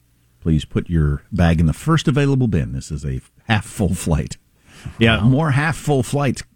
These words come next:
Speaker 1: uh, flying out of there yesterday, which is, which <clears throat> they, they won't say it out loud, but that only means one thing.
Speaker 2: Sure.
Speaker 1: There
Speaker 2: Nobody
Speaker 1: aren't
Speaker 2: can get there.
Speaker 1: there, people can't get to the airport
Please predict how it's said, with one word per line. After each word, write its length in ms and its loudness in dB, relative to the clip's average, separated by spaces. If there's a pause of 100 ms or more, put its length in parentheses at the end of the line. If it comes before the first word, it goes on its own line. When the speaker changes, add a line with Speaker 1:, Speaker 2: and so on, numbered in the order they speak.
Speaker 1:
uh, 160 4
flying 320 2
out 100 2
of 80 2
there 80 2
yesterday, 380 0
which 220 0
is, 80 2 (120)
which 360 -2 (260)
<clears throat> 280 -20
they, 520 2
they 160 2
won't 280 2
say 280 0
it 80 2
out 160 -2
loud, 320 2
but 100 0
that 140 2
only 340 4
means 460 4
one 400 2
thing. 500 -2 (1300)
Speaker 2:
Sure. 520 -2
Speaker 1:
There 200 4
Speaker 2:
Nobody 140 0
Speaker 1:
aren't 200 2
Speaker 2:
can 140 -2
get 180 -2
there. 300 2
Speaker 1:
there, 160 2
people 400 0
can't 380 0
get 200 -2
to 80 0
the 140 2
airport 480 0